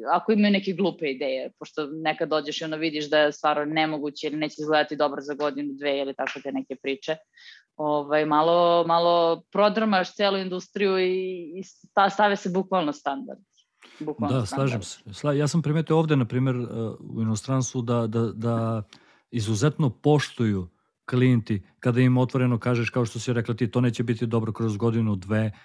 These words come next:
Speaker 2: ili „Ja ne mogu da ti
Speaker 1: Da.
Speaker 2: uradim ovo jer nisam dobar u tom stilu”, ili ta-,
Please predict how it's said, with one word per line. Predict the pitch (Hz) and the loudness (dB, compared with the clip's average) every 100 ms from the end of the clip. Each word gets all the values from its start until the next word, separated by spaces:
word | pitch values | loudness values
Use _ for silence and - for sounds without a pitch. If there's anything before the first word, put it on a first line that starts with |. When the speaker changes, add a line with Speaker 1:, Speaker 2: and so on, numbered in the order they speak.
| _ | _
Speaker 2:
ili | 117 117 | 0 2
„Ja | 120 | 4
ne | 117 | 2
mogu | 117 117 | 2 0
da | 113 | -2
ti | 117 | 0
Speaker 1:
Da. | 110 | 0
Speaker 2:
uradim | 113 110 107 | 0 0 0
ovo | 117 120 | 2 2
jer | 117 110 101 - _ | 2 0 -6 -16 _
nisam | 104 104 92 107 | -6 -6 -4 -4
dobar | 101 107 107 | -2 -2 -2
u | 101 | -4
tom | 92 107 | -4 -4
stilu”, | 98 - - 113 113 110 | -4 -6 -2 0 2 0
ili | 107 104 101 | 0 -2 -2
ta-, | 110 | -4